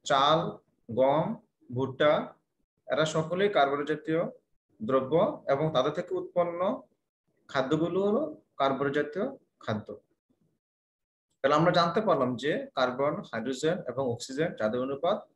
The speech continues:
এক অনুপাত দুই অনুপাত এক হবে, তারা হলো কার্বোহাইড্রেট।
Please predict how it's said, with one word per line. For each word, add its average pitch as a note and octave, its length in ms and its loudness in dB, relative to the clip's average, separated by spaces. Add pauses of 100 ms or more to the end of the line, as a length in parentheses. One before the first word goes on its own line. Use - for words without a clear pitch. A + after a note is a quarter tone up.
(280)
এক B2 220 0
অনুপাত E3 560 2
দুই C3+ 400 -6
অনুপাত D#3 500 -2
এক C3+ 220 -2
হবে, D#3 140 -6
তারা C3 180 0
হলো E3 200 -4
কার্বোহাইড্রেট। A2 540 -4